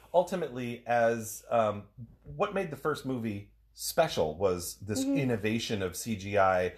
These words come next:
Speaker 1: coupled with just an amazing amount of style. I mean, that
Speaker 2: Yeah.
Speaker 1: whole movie just dripped with style. And they just sort of kept doing that in, in the
Speaker 2: It's
Speaker 1: other two, you know, and so this movie, like,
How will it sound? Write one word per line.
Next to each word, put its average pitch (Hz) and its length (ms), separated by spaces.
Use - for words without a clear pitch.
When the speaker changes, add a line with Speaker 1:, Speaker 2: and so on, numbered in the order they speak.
Speaker 1:
coupled 185 440
with 104 320
just 156 280
an 127 140
amazing 123 1040
amount 107 380
of 98 220
style. 95 1000
I 120 60
mean, 123 140
that 147 100
Speaker 2:
Yeah. 156 140
Speaker 1:
whole 170 100
movie 123 200
just 110 260
dripped 110 680
with 101 160
style. 95 680
And 113 420
they 117 240
just 180 160
sort 196 140
of 143 100
kept 123 260
doing 120 300
that 175 380
in, 147 140
in 147 40
the 214 60
Speaker 2:
It's 160 160
Speaker 1:
other 165 160
two, 175 180
you 175 100
know, 175 120
and 165 120
so 185 140
this 202 260
movie, 220 280
like, 131 280